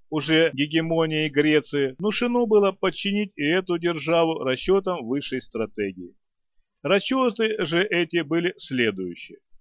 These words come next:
Около ста лет поддерживавшаяся против нас Турция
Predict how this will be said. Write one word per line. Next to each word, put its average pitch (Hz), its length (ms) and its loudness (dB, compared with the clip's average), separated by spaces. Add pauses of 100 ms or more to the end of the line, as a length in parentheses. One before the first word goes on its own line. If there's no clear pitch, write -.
(160)
Около 214 420 4
ста - 280 0
лет 214 260 2 (260)
поддерживавшаяся 165 1080 0
против 180 440 2
нас 170 280 -4
Турция 196 420 -6